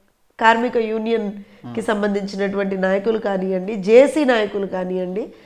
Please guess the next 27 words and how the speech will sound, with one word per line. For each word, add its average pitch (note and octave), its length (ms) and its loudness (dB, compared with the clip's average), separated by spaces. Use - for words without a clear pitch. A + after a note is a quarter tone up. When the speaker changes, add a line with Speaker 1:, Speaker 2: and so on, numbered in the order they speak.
Speaker 1:
ఇవాళ C4+ 400 6
రోజున C4+ 240 2
నేను C4 240 0
ఏం C#4 220 2
చెప్పినా D4 240 -2
వినకుంటే B3+ 380 -4
నాకు B3+ 240 -2
ఎదురు G3+ 220 0
తిరుగుతారా? F#3 440 -4
Speaker 2:
అలా A#3 340 2
కేసీఆర్ F3+ 380 0
భావించి D#3+ 460 -2
ఉంటే B2+ 360 -8
అది G#3+ 320 -6
రాజకీయంగా G3 540 -2
నష్టం G3 440 -4
చేస్తుంది F3+ 380 -6
కదా. E3+ 200 -8
అంత F3 480 0
పెద్ద E3+ 140 -2
పొలిటీషియన్‌కి, F3+ 1040 -4
అంత F3 220 -2
పెద్ద G3 140 0
ఉద్యమం G3 460 -2
చేసిన F#3 260 -2
రాజకీయ D#3+ 440 -2
నాయకుడికి C3 580 -6